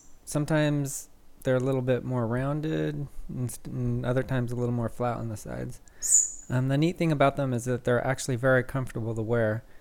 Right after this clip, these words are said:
and the band is thin, uh, where the fingers are t-, going together, but yet the corners are quite a bit thicker, um, for that square appearance. Um,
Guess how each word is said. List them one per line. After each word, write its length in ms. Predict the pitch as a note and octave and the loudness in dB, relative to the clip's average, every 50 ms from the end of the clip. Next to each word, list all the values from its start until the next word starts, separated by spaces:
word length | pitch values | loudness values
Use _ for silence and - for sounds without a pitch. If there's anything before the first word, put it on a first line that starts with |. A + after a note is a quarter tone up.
| - - - - - - | -18 -20 -18 -16 -8 -6
and 140 | C3 C3 B2+ | -2 -2 0
the 60 | B2+ | 0
band 360 | - C#3 C#3+ D3 D3 D3 C#3+ - | 2 2 4 4 2 2 0 -2
is 180 | B2+ A#2 A2 - | -4 -6 -6 -6
thin, 580 | - - C#3 C3+ C3+ C#3 D3+ D#3+ E3 E3 D#3+ - - - - - - - | -6 -4 -2 0 0 0 0 -2 -2 -4 -6 -10 -14 -16 -16 -16 -10 -6
uh, 360 | B2 B2 B2 A#2+ A#2 A#2 A2+ | -4 -2 -2 0 0 -2 -2
where 180 | A2+ A2+ B2 B2 | -2 -2 -2 -2
the 100 | A#2 A2+ | -4 -4
fingers 400 | - C3+ C3 B2 C3 B2+ A#2+ B2+ | -4 -4 -2 0 0 0 2 4
are 340 | B2 A#2 A2+ A2+ G#2+ - - - - - - - - - - - - - - - - - - - | 4 4 4 2 0 -2 -8 -14 -16 -16 -16 -18 -18 -20 -18 -18 -18 -20 -20 -20 -18 -18 -16 -12
t-, 140 | - - - - - - - | -10 -10 -10 -10 -12 -16 -12
going 320 | - - B2+ B2+ B2+ B2+ B2 | -8 -4 -2 -2 0 0 0
together, 540 | A2+ A2 A#2+ A#2 A2+ C3 C3 D3 D3+ - - - - - - - - - - - - | 2 2 4 4 4 4 4 2 2 0 -6 -14 -20 -20 -20 -20 -20 -18 -16 -2 0
but 140 | A#2+ A#2+ B2 | 2 2 4
yet 220 | C3 C3 B2 - | 4 2 2 2
the 80 | - A#2+ | -2 -2
corners 360 | - - C3+ C3 B2 A#2+ A#2 | 0 2 2 4 4 4 4
are 300 | A#2+ A2 G#2+ G#2+ G#2+ G#2 - - - - | 4 4 4 2 0 -4 -8 -14 -16 -8
quite 180 | - - B2 A#2 | -4 0 0 0
a 40 | A2+ | 0
bit 180 | A2+ - - | 0 -4 -4
thicker, 400 | - - C3 A#2+ - G#2+ F#2+ G2+ A#2+ C3+ - - - - - - - - - - - | -2 0 0 0 2 2 4 6 6 4 4 0 -8 -14 -18 -18 -18 -18 -18 -16 -8
um, 360 | - - A#2+ A#2 A2 G#2+ G#2 G#2+ | -4 -2 0 0 0 0 -2 -4
for 160 | - B2 A#2 | -2 0 2
that 180 | A2 G#2 - | 2 0 0
square 540 | - - - - B2 A#2+ A2+ A2 A2 A#2 - - - - - - - - | -4 -8 -6 -2 0 0 0 0 -2 -4 -8 -12 -16 -18 -18 -16 -14 -12
appearance. 760 | B2 A#2+ - - - A#2+ A2+ G#2+ G#2+ G#2+ F#2 - - - - - - - - - - - - - - - | -8 -2 0 2 2 2 2 2 0 -2 -4 -8 -12 -14 -14 -16 -18 -18 -20 -20 -20 -20 -20 -14 -6 -2
Um, 420 | C3 B2 B2 A#2+ A#2 A#2 A#2 | 0 2 4 4 2 0 -2